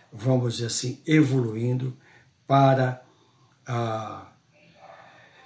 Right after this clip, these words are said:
é, a lei natural, que é a lei divina, né? Então, amigo ouvinte, assim, nós com essa sete oito cinco, nós concluímos então esse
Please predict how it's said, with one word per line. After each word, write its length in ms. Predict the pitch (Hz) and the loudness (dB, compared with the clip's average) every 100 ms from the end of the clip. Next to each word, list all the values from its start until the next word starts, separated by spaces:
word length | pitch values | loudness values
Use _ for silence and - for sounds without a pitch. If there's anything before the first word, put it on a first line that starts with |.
| - _ _ _ | -20 _ _ _
é, 520 | - 120 120 104 - - | -8 -8 -8 -10 -14 -4
a 100 | 135 | 2
lei 240 | 139 147 | 6 8
natural, 920 | 143 135 135 113 107 - - _ _ - | 6 4 0 -4 -6 -12 -20 _ _ -10
que 160 | 123 | -4
é 60 | 120 | -4
a 40 | |
lei 200 | 110 113 | -2 -6
divina, 500 | 113 107 90 73 - - _ - | -6 -8 -10 -16 -20 -20 _ -6
né? 380 | 123 151 151 - _ _ _ _ _ _ _ _ _ _ _ _ - | -2 -2 -4 -10 _ _ _ _ _ _ _ _ _ _ _ _ -14
Então, 420 | 127 - 151 156 | -12 -4 2 4
amigo 260 | 139 117 117 | 4 2 -2
ouvinte, 440 | 101 123 120 - | -4 -2 -2 -4
assim, 540 | 113 - 139 147 139 - - - - _ - | -4 -2 2 2 2 -4 -20 -20 -20 _ -6
nós 460 | 123 120 113 - | -2 -2 -2 -4
com 240 | - 123 120 | -6 -4 -2
essa 500 | 117 - 110 101 - - | -2 -2 -4 -10 -16 -6
sete 400 | - 135 - 113 | 0 2 2 -2
oito 180 | - | -6
cinco, 540 | 113 - 147 151 139 104 | -6 0 4 4 4 -6
nós 200 | 110 - | -10 -2
concluímos 720 | 139 - 127 120 135 120 107 | 0 0 0 2 2 0 -6
então 300 | 107 - 120 | -8 -4 -4
esse 340 | 110 120 104 | -4 -6 -10